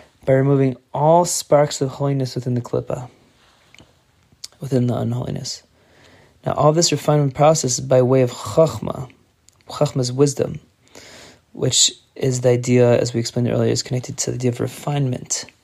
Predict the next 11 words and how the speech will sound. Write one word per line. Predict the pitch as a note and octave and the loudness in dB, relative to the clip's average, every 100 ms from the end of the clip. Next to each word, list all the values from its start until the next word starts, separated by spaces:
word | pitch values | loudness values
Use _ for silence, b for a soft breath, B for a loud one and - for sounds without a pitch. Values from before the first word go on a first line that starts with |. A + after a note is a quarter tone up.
| _ B B B B B B B B B B B B _ | _ B B B B B B B B B B B B _
Through | - C#3+ | -2 -2
ch-, | - - - | -2 -4 0
we | D3+ | 2
refine | C#3 C3 D#3 D#3 D#3+ | 2 2 0 0 2
things | C3+ B2 | 0 -2
through | - D3 C#3 | -2 0 4
our | A#2+ | 4
wisdom, | A#2 C3+ A#2+ G#2+ A#2+ - _ _ _ _ B B B B | 4 2 0 -4 -6 -12 _ _ _ _ B B B B
since | - D3+ D3 C#3+ | -6 -2 0 -2
it | |
contains | - C3 - E3+ E3 C3+ | -4 -4 0 2 2 0